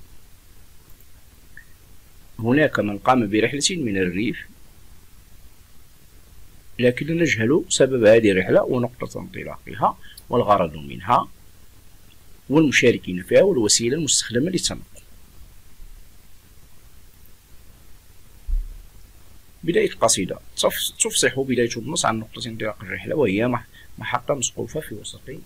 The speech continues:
المدينة، محطة في أسفل المدينة، في أسفل المدينة مسقوفة.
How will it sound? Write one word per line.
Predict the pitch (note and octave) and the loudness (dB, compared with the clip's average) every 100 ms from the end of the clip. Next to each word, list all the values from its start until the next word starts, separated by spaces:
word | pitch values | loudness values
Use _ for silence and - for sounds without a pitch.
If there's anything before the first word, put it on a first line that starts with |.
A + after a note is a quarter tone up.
| - | -18
المدينة، | G3 C#3+ - - - - | -12 -10 -10 -14 -16 -14
محطة | - F3 - - - A2+ A2+ G2 - | -14 -16 -16 -16 -16 -16 -16 -16 -16
في | F#2+ | -16
أسفل | A2+ - | -14 -14
المدينة، | F#2+ E2+ E2 E2 F2 E2 - - - - - - | -14 -14 -14 -16 -16 -16 -18 -20 -20 -20 -20 -20
في | - F#2 | -18 -14
أسفل | - G#2+ | -12 -12
المدينة | F2+ F#2+ F#2 E2+ F#2+ F#2 - | -14 -12 -12 -12 -12 -12 -14
مسقوفة. | F2 - - - - - | -8 -8 -8 -20 -18 -18